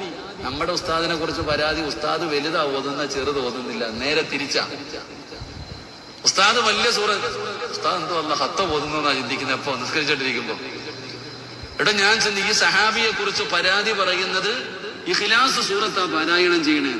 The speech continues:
ഇപ്പൊ നബിതങ്ങൾ ഈ ചങ്ങാതി കണ്ടപ്പോ ചോദിച്ചു, "നിനക്കെതിരെ ഒരു പരാതി വന്നിട്ടുണ്ട്,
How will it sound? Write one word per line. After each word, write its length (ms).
ഇപ്പൊ 140
നബിതങ്ങൾ 540
ഈ 40
ചങ്ങാതി 520
കണ്ടപ്പോ 320
ചോദിച്ചു, 400
"നിനക്കെതിരെ 540
ഒരു 80
പരാതി 520
വന്നിട്ടുണ്ട്, 540